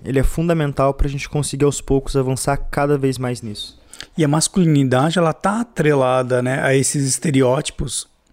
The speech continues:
Speaker 2: Você ser habilidoso com, com tarefas manuais, você ser uma pessoa bem-sucedida no trabalho, ser o provedor, né? Eu, eu compartilho com o Everton essa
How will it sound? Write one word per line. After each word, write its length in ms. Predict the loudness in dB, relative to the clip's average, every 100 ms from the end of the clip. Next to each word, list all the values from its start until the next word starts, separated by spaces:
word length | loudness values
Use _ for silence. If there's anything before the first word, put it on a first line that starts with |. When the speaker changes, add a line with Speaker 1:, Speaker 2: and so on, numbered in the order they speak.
| -20 -16 -16 -14 0
Speaker 2:
Você 300 | 0 2 0
ser 240 | 2 0
habilidoso 720 | 0 0 0 2 4 4 0
com, 720 | -2 -2 -2 -2 -2 -2 -2 -8 _ -20 _
com 200 | -2 0
tarefas 480 | 0 -2 -2 -2 -4
manuais, 800 | -2 0 2 2 2 2 0 -2
você 300 | -2 0 0
ser 240 | 0 0
uma 140 | 0 -4
pessoa 360 | -6 -2 0
bem-sucedida 960 | 0 -2 -4 -4 -4 -4 -4 -6 -6 -8 -10 -20 -12
no 100 | -8
trabalho, 760 | -4 -2 0 2 2 2 0 -2
ser 320 | -2 2 2
o 40 | 0
provedor, 1300 | 0 0 2 0 -2 -2 0 4 6 6 4 2 -4 -20 -20 -16 -6
né? 340 | -2 0 0 0
Eu, 140 | 2
eu 140 | 2 2
compartilho 640 | 2 0 -2 -2 0 0
com 240 | 2 0 2
o 60 |
Everton 380 | 2 2 0 0
essa 400 | 0 2 2 0